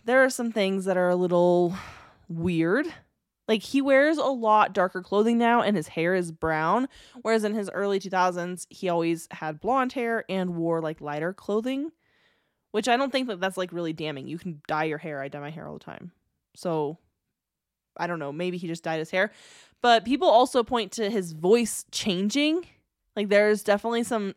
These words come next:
some weird things where you're like, "Mm, that doesn't sound like the Eminem I used to know and love," right? In twenty thirteen,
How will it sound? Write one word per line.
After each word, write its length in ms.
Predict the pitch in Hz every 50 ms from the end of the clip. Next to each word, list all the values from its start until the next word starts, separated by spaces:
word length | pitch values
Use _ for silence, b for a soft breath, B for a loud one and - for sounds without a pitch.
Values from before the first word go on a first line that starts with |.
| _
some 280 | - - - 208 202 196
weird 340 | 190 196 196 196 208 202 202
things 220 | 202 190 190 196
where 60 | 196
you're 80 | 190 185
like, 180 | 180 175 175 -
"Mm, 320 | - 285 294 285 285 277
that 120 | 254 233 -
doesn't 240 | 196 196 190 - 156
sound 240 | - 180 180 180
like 180 | 180 170 170 170
the 120 | - 170
Eminem 440 | - 175 175 170 170 170 165 160 165 - -
I 100 | - 175
used 420 | 180 170 170 196 214 220 - -
to 80 | - 185
know 240 | 175 151 143 143 135
and 120 | 120 120
love," 460 | 104 - - - - - - - - _ _
right? 300 | - 151 143 156 185 - - - - _ _ b b b b b b b b b b b b b
In 140 | - 226 233
twenty 300 | - - 277 262 254 240
thirteen, 920 | 208 - - - 262 320 349 - - - - - 262 233 233 254 285 320